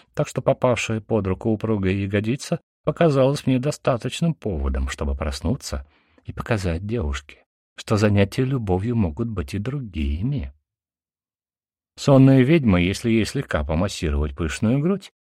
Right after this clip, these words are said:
точно так же теряет концентрацию, как и от боли, и превращается в обычную, красивую, темпераментную женщину.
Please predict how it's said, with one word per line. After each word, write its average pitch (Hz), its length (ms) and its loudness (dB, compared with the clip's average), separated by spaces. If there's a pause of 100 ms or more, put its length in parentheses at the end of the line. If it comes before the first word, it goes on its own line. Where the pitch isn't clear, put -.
(220)
точно 175 380 2
так 90 320 -2
же 71 140 -4
теряет 80 400 -2
концентрацию, 90 880 -4 (320)
как - 220 -4
и - 20 4
от 147 120 0
боли, 69 500 -6 (640)
и 104 100 -4
превращается 76 800 -2
в 73 80 0
обычную, 76 680 -2
красивую, 85 840 -2
темпераментную 90 920 2
женщину. 92 760 -4